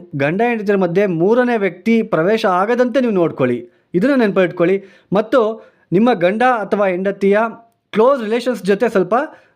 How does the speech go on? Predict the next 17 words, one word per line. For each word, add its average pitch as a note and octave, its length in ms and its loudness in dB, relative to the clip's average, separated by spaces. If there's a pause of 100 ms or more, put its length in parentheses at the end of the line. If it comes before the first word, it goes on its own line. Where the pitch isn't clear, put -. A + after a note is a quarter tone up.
ಭಿನ್ನಾಭಿಪ್ರಾಯಗಳು F#3+ 880 0
ಬರ್ತಕ್ಕಂತಹ D#3 680 -2
ಒಂದು D3+ 140 -4
ಸಾಧ್ಯತೆಗಳು D#3 500 0
ಕೂಡ D#3+ 160 0 (500)
ಈ D3 100 2
ಸಮಯದಲ್ಲಿ D#3 480 0
ಕಂಡು D#3 240 -2
ಬರ್ತಾ D3 280 -2
ಇರುತ್ತೆ. E3+ 600 -4 (140)
ಇದನ್ನು E3+ 360 0
ಕೂಡ D3+ 280 -2
ನೀವು G3 180 0
ನೋಡ್ಕೋಬೇಕಾಗುತ್ತೆ. G#2+ 800 -4 (360)
ಈ F3+ 340 0 (400)
ಸಿಂಹರಾಶಿಯವರು A3 680 0
ತಪ್ಪದೆ G3 760 -2